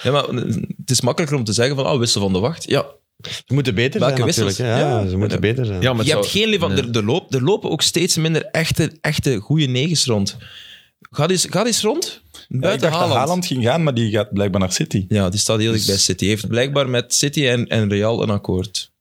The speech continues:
Speaker 1: Persoonlijk akkoord.
Speaker 2: Is dat dan Ibi Waje weer?
Speaker 4: Ja, die gaat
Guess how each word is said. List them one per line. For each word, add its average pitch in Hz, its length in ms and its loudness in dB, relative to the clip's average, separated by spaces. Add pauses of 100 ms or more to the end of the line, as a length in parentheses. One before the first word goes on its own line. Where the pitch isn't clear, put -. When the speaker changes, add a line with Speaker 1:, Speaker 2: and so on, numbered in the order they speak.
(120)
Speaker 1:
Persoonlijk 101 440 0
akkoord. 85 500 -4 (100)
Speaker 2:
Is - 160 -14
dat 107 220 0
dan 107 200 2
Ibi 101 340 0
Waje 95 300 0
weer? 98 160 0
Speaker 4:
Ja, 101 80 0
die 101 120 0
gaat 104 220 2